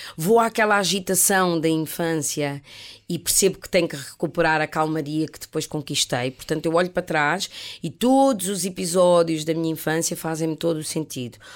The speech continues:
Os bons, os maus, os menos bons, os mais ou menos desafiadores.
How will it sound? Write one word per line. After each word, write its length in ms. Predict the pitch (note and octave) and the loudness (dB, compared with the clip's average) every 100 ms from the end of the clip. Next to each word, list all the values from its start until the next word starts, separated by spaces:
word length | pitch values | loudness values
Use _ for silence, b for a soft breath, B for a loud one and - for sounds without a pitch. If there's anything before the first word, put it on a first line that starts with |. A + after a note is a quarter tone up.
| B B | B B
Os 140 | D3 C3 | -8 -4
bons, 480 | C3+ E3+ E3+ E3+ D#3 | 0 2 4 2 -2
os 120 | D3 | -2
maus, 440 | D#3+ D#3 D#3 D#3 | 0 2 2 0
os 100 | D3+ | -4
menos 300 | D3 D3+ C#3+ | -4 -4 -4
bons, 420 | C3+ D3+ D#3 D3+ | -4 -2 0 -2
os 120 | D3 C#3 | -4 -4
mais 280 | D#3 D#3 | -2 -2
ou 60 | D#3 | -2
menos 300 | D#3 D3 C#3+ | -4 -6 -8
desafiadores. 800 | - D#3 - D3+ D3 C3+ B2 | -8 -8 -6 -8 -8 -10 -10